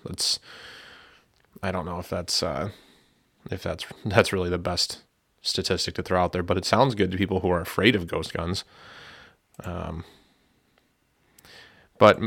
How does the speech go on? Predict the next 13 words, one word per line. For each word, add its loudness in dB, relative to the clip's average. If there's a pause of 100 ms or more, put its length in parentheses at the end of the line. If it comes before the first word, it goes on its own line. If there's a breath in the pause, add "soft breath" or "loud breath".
okay, 6
so 4 (640)
we 4
can 4
come 2
back 0
to -8
that, -2
but 0 (1800 soft breath)
next, 6 (480 loud breath)
the 2
Justice 10
Department, 10